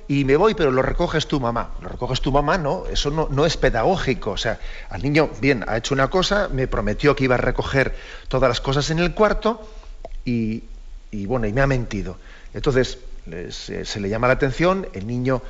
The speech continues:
se arrepiente, pide perdón a mamá porque, porque le prometió que iba a recogerlo todo y, y ha sido mentira. Bien, de acuerdo, te perdono, te perdono, pero lo recoges tú.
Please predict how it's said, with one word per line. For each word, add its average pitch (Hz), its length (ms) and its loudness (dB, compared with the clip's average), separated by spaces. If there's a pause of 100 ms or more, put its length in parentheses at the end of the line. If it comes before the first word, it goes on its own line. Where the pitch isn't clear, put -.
(260)
se - 140 -6
arrepiente, 139 440 2
pide 120 240 0
perdón 123 300 0
a 123 80 2
mamá 151 280 4
porque, 127 460 2
porque 131 280 -2
le 110 100 0
prometió 107 440 2
que 120 100 -4
iba 127 100 4
a - 20 2
recogerlo 117 540 -2
todo 131 300 4 (400)
y, 117 260 -2 (220)
y 92 140 -6
ha 107 60 -4
sido 120 240 0
mentira. 208 680 2
Bien, 107 240 -2
de 120 80 -4
acuerdo, 123 240 -2
te 123 180 0
perdono, 175 520 2 (760)
te 110 100 -6
perdono, 131 340 -2 (140)
pero 135 200 4
lo 117 120 2
recoges 120 480 0
tú. 147 240 2